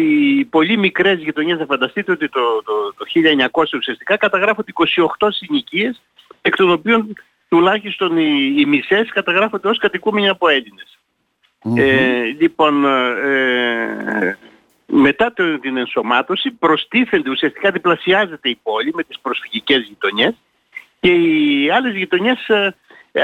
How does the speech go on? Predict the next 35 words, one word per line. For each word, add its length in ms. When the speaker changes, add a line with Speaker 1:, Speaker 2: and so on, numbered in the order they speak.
Speaker 1:
αποκτούν, 580
ε, 440
ενιαία 380
ονόματα. 460
Δηλαδή 180
εκεί 180
που 120
είχαμε 220
δέκα 320
ονόματα 360
έχουμε 220
ξαφνικά 400
ένα 180
Speaker 2:
Ναι. 280
Speaker 1:
όνομα. 360
Speaker 2:
Μμμ. 220
Speaker 1:
Οι 80
γειτονιές 420
δηλαδή 240
γύρω 180
από 100
τη 100
Μητρόπολη, 640
από 220
την, 280
ε, 200
Παναγία 540
την 100
Εκκλησία, 600
ήταν 180
καμιά 260
δεκαριά 440
και 140
εμφανίζονται 420
τώρα 340